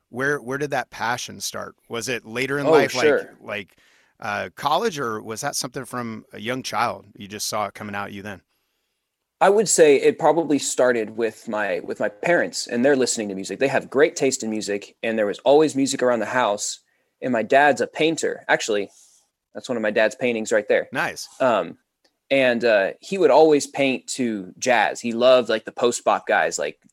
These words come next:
Speaker 2: Coltrane and Miles Davis, and his favorite was Thelonious Monk. And he
Speaker 1: Okay.
Speaker 2: would, he would play them all the time. And, uh, you know, his job was making art and framing and all that kind of stuff. So he could stay at home in the studio and work on that.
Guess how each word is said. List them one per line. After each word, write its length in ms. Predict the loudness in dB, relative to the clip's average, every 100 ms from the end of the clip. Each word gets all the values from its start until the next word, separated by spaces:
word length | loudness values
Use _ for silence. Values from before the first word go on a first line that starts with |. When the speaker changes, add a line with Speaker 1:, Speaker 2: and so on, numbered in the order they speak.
| -20 -6
Speaker 2:
Coltrane 540 | -4 -4 -4 -4 -4
and 100 | -4
Miles 300 | -2 -2 -2
Davis, 440 | -4 -2 -4 -4
and 160 | -8 -10
his 160 | -8 0
favorite 280 | 0 0
was 140 | -4 -8
Thelonious 520 | -4 -4 -2 -4 -4
Monk. 300 | -4 -4 -8 _ _ -20 _
And 120 | -6 -2
he 80 |
Speaker 1:
Okay. 100 | -2 -2
Speaker 2:
would, 80 | -6
he 140 | -6
would 160 | -4 -2
play 180 | 2 4
them 160 | 2 4
all 180 | 4 4
the 80 | 0
time. 480 | 0 0 0 -2 -10 _ _ _ _ -4
And, 440 | -2 -2 -4 -8 -14 _
uh, 260 | -6 -4 -6 -10
you 100 | -8
know, 140 | -6 -4
his 200 | -4 0
job 280 | 4 4 4
was 260 | -2 -6 -6
making 300 | -6 -6 -2
art 360 | -2 2 0 -2
and 80 | -4
framing 300 | 0 0 0
and 40 |
all 60 | 0
that 160 | 0
kind 120 | -2
of 60 | -6
stuff. 240 | -4 -4
So 160 | -4 -4
he 120 | -4
could 140 | -4 -2
stay 200 | 0 0
at 80 |
home 240 | 0 0 -2
in 40 |
the 60 | -4
studio 400 | -2 0 2 0
and 80 | 0
work 180 | -2
on 120 | -2 0
that. 300 | 2 0